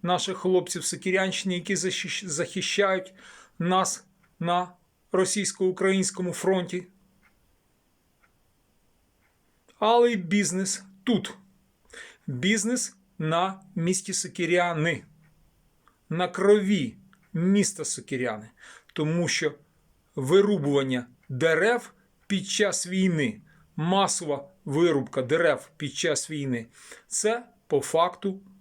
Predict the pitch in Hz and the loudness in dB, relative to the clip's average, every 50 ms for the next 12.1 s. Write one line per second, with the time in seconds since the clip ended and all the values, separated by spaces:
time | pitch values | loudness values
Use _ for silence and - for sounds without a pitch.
0 | _ - 131 113 120 127 131 156 156 - _ _ - - - - - 78 71 - | _ -6 -6 -2 0 2 2 2 2 -2 _ _ -12 -6 -4 -4 -4 -4 -6 -8
1 | _ _ _ _ _ _ - - _ _ _ - 196 208 226 247 262 262 - 277 | _ _ _ _ _ _ -20 -20 _ _ _ 0 2 2 4 2 0 0 0 0
2 | 254 - - 226 202 165 - - - 131 - _ - - - _ _ - 214 254 | 0 2 4 4 4 4 2 -2 -10 -16 -16 _ -20 -20 -20 _ _ 0 2 2
3 | 254 254 - 170 - - 156 151 143 143 143 156 175 190 202 202 202 202 196 190 | 2 2 0 -4 -4 -2 -2 -2 0 0 0 0 0 0 0 0 0 0 -2 -4
4 | - _ - - 165 165 165 151 147 147 143 - - - 143 123 - - - - | -8 _ -10 -4 0 0 0 0 0 -2 -2 -4 -6 -6 -8 -10 -12 -16 -20 -20
5 | - - - _ - 165 180 175 185 202 208 190 185 - - 202 160 131 123 107 | -20 -20 -8 _ 0 2 2 4 4 4 2 2 2 0 -2 -2 -2 -4 -4 -4
6 | 98 131 131 135 160 190 190 208 247 262 254 - _ - _ _ - - - 156 | 0 0 2 4 4 2 2 0 -2 -4 -6 -8 _ -20 _ _ -12 -8 -4 -2
7 | 147 151 160 190 196 - - - - - _ - 151 151 135 - - - - 151 | -2 0 0 0 0 -2 -4 -10 -16 -20 _ -8 -4 -4 -4 -4 -6 -4 0 2
8 | 151 170 190 185 - _ _ - 156 143 120 - 135 127 117 113 - - 147 160 | 2 2 2 -2 -8 _ _ -6 -4 -2 -2 -2 -4 -4 -6 -6 -2 0 2 2
9 | 180 185 190 196 196 - - 165 151 131 120 123 117 113 110 131 131 - _ - | 2 0 -2 -4 -8 -8 -4 -4 -2 -2 0 0 0 0 -2 -6 -14 -14 _ -20
10 | - - _ _ - - - 220 254 277 285 262 - - 214 - - 196 214 233 | -20 -20 _ _ -2 4 4 6 6 6 2 0 0 -2 -2 -4 -2 -2 -2 -2
11 | 247 233 170 165 151 - 147 143 139 139 143 139 127 - 131 120 107 120 180 202 | -2 -2 -2 -2 -2 0 2 2 2 2 2 0 -2 -2 -4 -4 -2 0 2 2
12 | 214 220 | 0 0